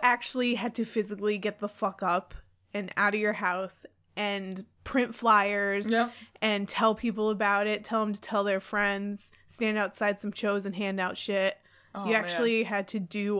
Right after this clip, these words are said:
Speaker 1: all of this stuff.
Speaker 2: By hand.
Speaker 1: By hand.
Speaker 2: Yeah. You couldn't just fuck
Speaker 1: So
Speaker 2: around.
Speaker 1: for twenty people to show up, that's pretty good.
Speaker 2: Seriously.
Speaker 1: Hey, I would be thankful if any <laughs> twenty people showed up to any Facebook event that I
Speaker 2: Seriously? Oh my God. When I end up with, like, twenty people,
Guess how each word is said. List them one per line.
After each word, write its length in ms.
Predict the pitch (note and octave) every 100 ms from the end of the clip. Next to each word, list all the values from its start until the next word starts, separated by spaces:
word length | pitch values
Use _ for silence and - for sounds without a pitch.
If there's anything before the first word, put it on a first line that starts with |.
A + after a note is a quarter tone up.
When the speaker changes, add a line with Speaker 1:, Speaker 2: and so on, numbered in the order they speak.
| -
Speaker 1:
all 240 | F3+ F3+ G3
of 140 | G3
this 220 | F#3 C3
stuff. 720 | - - F3+ C#3 - - - _ _ _ _
Speaker 2:
By 140 | G#3 -
hand. 360 | E3 A#2+ G#2+ -
Speaker 1:
By 160 | G#3+
hand. 340 | G#3+ F#3 F3 G#3+
Speaker 2:
Yeah. 140 | - - _ -
You 80 | G#3
couldn't 140 | A3
just 140 | G3+ -
fuck 120 | A3
Speaker 1:
So 60 | G#3
Speaker 2:
around. 300 | F#3 B3+ A#3
Speaker 1:
for 40 | F3+
twenty 240 | D#4 F4
people 320 | E4 D#4 D#4+ A#3
to 60 |
show 160 | - F#3
up, 120 | F#3
that's 160 | D4 -
pretty 240 | G3+ F3
good. 240 | C3 G2+ - - - -
Speaker 2:
Seriously. 880 | - - F4 C4 F3 - - A3+ A3+
Speaker 1:
Hey, 340 | B3 G#3 F#3 _ _ _ _ -
I 100 | B3
would 140 | C#4 A#3+
be 100 | A3+
thankful 540 | - A3+ A3 - G3
if 120 | F#3+
any 200 | G#3+ F#3+ G3 -
<laughs> 160 | A3 -
twenty 340 | - A#3 A3+ A3+
people 320 | A#3 G3 G#3
showed 260 | - G3+
up 140 | F#3+ F#3+
to 180 | A#3 -
any 180 | G3+
Facebook 600 | - - G#3+ - - A#3
event 360 | B3 F#3+ G3 A#3
that 100 | A3+
I 260 | - B3 A#3+
Speaker 2:
Seriously? 460 | C4 C4+ A#3 C4+ G#3+
Oh 180 | G#3 A3
my 100 | G#3+
God. 140 | G3+
When 100 | G3
I 120 | G3+ A#3
end 120 | C4
up 160 | B3 A#3+
with, 140 | A#3
like, 160 | F#3 F#3
twenty 300 | G#3+ G3+ G#3
people, 560 | A3 F#3+ G3 F3+ -